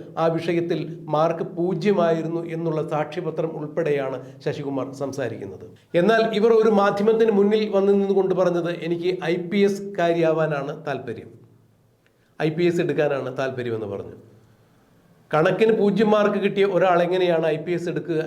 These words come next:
എന്നാണ് ആർ ശശികുമാർ ചോദിക്കുന്നത്. ഇവരിൽ നിന്ന് പ്രചോദനം ഉൾക്കൊണ്ടിട്ട്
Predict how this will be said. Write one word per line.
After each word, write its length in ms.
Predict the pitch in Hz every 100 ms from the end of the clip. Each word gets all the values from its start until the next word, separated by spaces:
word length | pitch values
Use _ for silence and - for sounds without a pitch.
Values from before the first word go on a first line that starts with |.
| 151
എന്നാണ് 320 | 151 135 120 - - - 135
ആർ 120 | 139
ശശികുമാർ 460 | 135 135 151 151 135 131
ചോദിക്കുന്നത്. 500 | 123 104 104 98 87 - - _ _ -
ഇവരിൽ 340 | 175 220 247
നിന്ന് 180 | 254 247
പ്രചോദനം 560 | 240 214 208 220 220 220 208
ഉൾക്കൊണ്ടിട്ട് 520 | 208 220 208 175